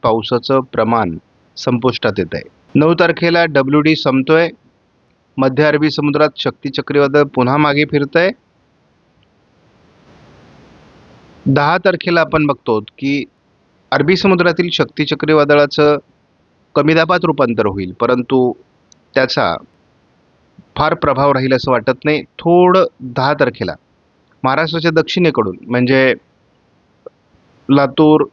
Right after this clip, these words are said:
नांदेड, बीड दक्षिण, सोलापूर, धाराशिव, सांगली,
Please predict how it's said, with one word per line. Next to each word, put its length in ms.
नांदेड, 640
बीड 220
दक्षिण, 580
सोलापूर, 720
धाराशिव, 600
सांगली, 580